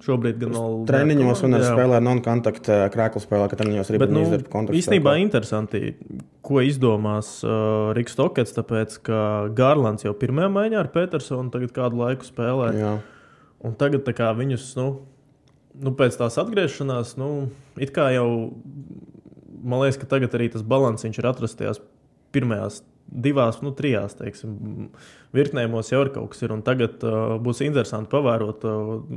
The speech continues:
Speaker 1: labi, ka ir vēl tāds laiks nosacīt eksperimentam arī. Ā, Vankūverai tā kā vai atgriezt vai nē, nu, mums jau laikam,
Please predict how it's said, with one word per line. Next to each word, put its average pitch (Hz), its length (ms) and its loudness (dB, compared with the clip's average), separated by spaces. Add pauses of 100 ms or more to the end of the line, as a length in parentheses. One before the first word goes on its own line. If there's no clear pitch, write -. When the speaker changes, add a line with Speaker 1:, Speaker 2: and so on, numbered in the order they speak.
(120)
Speaker 1:
labi, 139 240 2
ka 135 140 0
ir 120 80 0
vēl 117 120 2
tāds 117 220 -4
laiks 135 300 -2 (100)
nosacīt 120 400 -4
eksperimentam 104 720 -4
arī. 107 140 -2 (560)
Ā, 107 240 -2 (320)
Vankūverai 117 640 2
tā 110 100 -6
kā 113 160 -2 (320)
vai 117 320 2
atgriezt 131 560 0
vai 110 100 0
nē, 143 260 2
nu, 120 60 0
mums 147 280 0
jau 127 100 4
laikam, 135 380 2